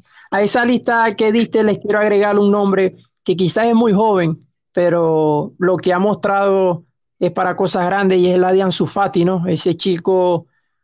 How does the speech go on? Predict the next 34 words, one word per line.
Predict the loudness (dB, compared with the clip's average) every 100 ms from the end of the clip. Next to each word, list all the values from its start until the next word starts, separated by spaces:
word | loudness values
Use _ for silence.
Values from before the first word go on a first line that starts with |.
| _
con | -4 -4
apenas | -2 -2 0
diecisiete | 2 0 0 -2 -2 0 0
años | 0 0 0 -2 -4 -10 _ _ _
hizo | -4 -2 0 0 0 0 -2 -2
muchos | 0 0 0 -2
récords, | -2 -2 -2 -2 0
batió | 0 -2 -2 -2
récord | -2 -2 -2 0
y | 0 0 -4 -10 _ _ _ _
lamentablemente | -4 0 0 0 0 0 0 -2
se | 0
lesionó. | 0 0 0 0 -2 -6 _ _ _ _ _ _ _
Y | -4
creo | 0 0 0
que | 0
se | -2 -2
perderá | 0 0 0 0
toda | -2 -2
esta | -2 -2
temporada, | -2 -2 -2 -2 -4 -2
pero | -2 0 0 -2 -4 -10 _ _ _ _ _ -14
me | -4 -2
encanta | 0 -2 -2 -2 -2 0
su | -2 0
estilo, | -2 0 0 2 2
es | 0
atrevido | -2 0 2 2 2 2 0
y | 0 -2 -2
tan | -2 -4
solo | 0 0 2 2 0 0
con | -2
diecisiete | 0 -2 -2 -2 0
años | 0 0 0